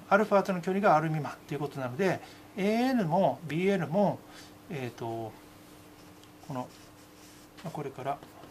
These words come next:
エーエヌとビーエヌは、えーと、半径Rの、まあ、ここに入っているということが言えます。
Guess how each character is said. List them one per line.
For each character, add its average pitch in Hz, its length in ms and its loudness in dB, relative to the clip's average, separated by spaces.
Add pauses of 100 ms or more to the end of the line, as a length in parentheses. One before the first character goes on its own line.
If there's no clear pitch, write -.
(720)
エ 175 40 -6
ー 185 320 -2
エ 185 40 0
ヌ 151 120 -2
と - 300 -4 (160)
ビ 147 80 -10
ー 151 240 -6
エ 151 40 -6
ヌ 135 160 -8
は、 170 200 0 (560)
え 127 260 -8
ー - 40 -20
と、 110 520 -8 (2000)
半 202 300 0 (760)
径 139 300 -4
R 185 420 0
の、 214 240 0
ま 160 100 2
あ、 - 20 -4
こ - 160 -10
こ 254 60 2
に 254 60 4
入 233 140 6
っ - 20 -10
て - 140 -6
い - 20 -6
る - 80 -10
と - 120 -16 (440)
い - 20 -2
う 175 40 -6
こ 170 100 -4
と 196 120 -8
が 202 100 0
言 110 80 -8
え 95 100 -10
ま - 100 -18
す。 - 160 -20